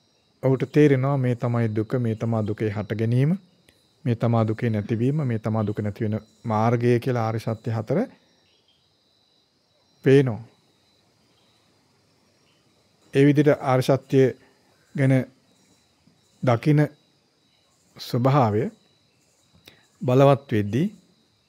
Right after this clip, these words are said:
ආර්ය සත්‍ය ගැන අවබෝධ ඥානය හොඳින් පිහිටනවා. සම්මා දිට්ඨිය කියන්නේ ඒක තමයි. එතකොට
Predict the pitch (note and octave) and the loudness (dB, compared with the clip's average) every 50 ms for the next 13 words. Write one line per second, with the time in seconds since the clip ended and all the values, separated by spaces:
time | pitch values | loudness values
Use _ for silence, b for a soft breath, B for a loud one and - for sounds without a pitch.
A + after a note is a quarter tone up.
0 | _ _ _ - C3 B2+ B2+ B2+ - C#3+ B2 - C#3 B2+ B2+ A#2 A2 A2+ A2+ B2 | _ _ _ -2 0 2 2 2 0 0 -2 0 0 0 2 2 2 2 2 2
1 | B2 C3 B2 A#2+ A#2 A2+ A2 A2 A2+ A2 A#2+ C#3+ G#3+ A#3+ - _ _ _ _ _ | 2 2 2 2 0 0 0 0 0 0 -2 -2 -4 -4 -6 _ _ _ _ _
2 | _ _ _ _ _ _ _ C3+ A#2+ A#2+ A#2+ A2+ A2 - A#2+ A2+ A2+ - G2+ F#2+ | _ _ _ _ _ _ _ -4 -2 -2 -2 -4 -4 -4 -4 -4 -4 -6 -8 -10
3 | G2 G2 - _ _ _ _ _ _ _ _ _ _ _ _ _ _ _ _ _ | -10 -14 -16 _ _ _ _ _ _ _ _ _ _ _ _ _ _ _ _ _
4 | _ _ _ _ _ _ _ _ _ _ _ _ _ _ _ _ _ - - - | _ _ _ _ _ _ _ _ _ _ _ _ _ _ _ _ _ -18 -4 -2
5 | D3 B2+ C3 C3 B2+ B2 A#2 A#2+ A#2 A#2 _ - B2+ A#2 A#2 - C3+ C3+ C3 A2+ | 0 2 2 2 2 2 0 0 -4 -6 _ -4 -4 -4 -2 -4 -6 -4 -4 -4
6 | A2+ A2+ A#2 - - E2+ D#2+ - - _ _ _ _ _ _ _ _ _ _ _ | -6 -6 -8 -10 -12 -12 -12 -16 -18 _ _ _ _ _ _ _ _ _ _ _
7 | _ _ _ _ _ _ _ _ _ _ _ _ _ _ _ _ _ _ _ _ | _ _ _ _ _ _ _ _ _ _ _ _ _ _ _ _ _ _ _ _
8 | _ _ _ _ _ _ _ _ _ _ _ _ _ _ _ _ - - - D3 | _ _ _ _ _ _ _ _ _ _ _ _ _ _ _ _ -6 0 0 2
9 | B2+ | 4